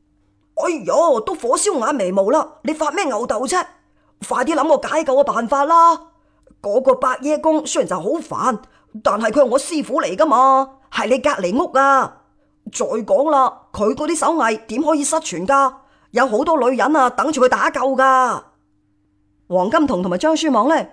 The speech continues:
兩個人都好多嘢講啊，噉都難怪嘅。如果係正常人嘅話，有乜可能嚟到柳樹溝啊？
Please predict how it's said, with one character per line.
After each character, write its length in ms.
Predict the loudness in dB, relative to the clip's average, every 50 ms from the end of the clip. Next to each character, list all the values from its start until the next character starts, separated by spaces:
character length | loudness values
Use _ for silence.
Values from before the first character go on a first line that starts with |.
| _
兩 320 | 0 0 2 2 2 0 0
個 80 | 0 0
人 80 | 0 0
都 80 | -2
好 100 | -2 -2
多 160 | -2 0 0 0
嘢 140 | -2 0
講 260 | 0 0 0 2 0 0
啊， 160 | -2 -4 -8 _ _ _ _ _ _ _ _ _ _ -8
噉 180 | -6 -4 -4 -2
都 120 | -2 -2
難 200 | -2 -2 -4 -4
怪 240 | -4 -2 -2 -2 0
嘅。 300 | 0 0 0 0 -2 -4 -8 _ _ _ _ -12
如 120 | -6 -2
果 100 | 0 0 2
係 40 |
正 160 | 0 -2 -4 -6
常 160 | -6 -6 -6
人 80 | -4
嘅 120 | -4 -2 0
話， 400 | 2 2 2 2 0 -2 -8 _ _
有 120 | -4 -2 -2
乜 180 | 0 0 2
可 80 | 2 2
能 260 | 2 2 0 -2 -4
嚟 120 | -4 -4 -2
到 80 | -2
柳 140 | -2 -2 -2
樹 160 | -4 -6 -8
溝 280 | -4 -2 -2 0 2 2
啊？ 180 | 0 0 -2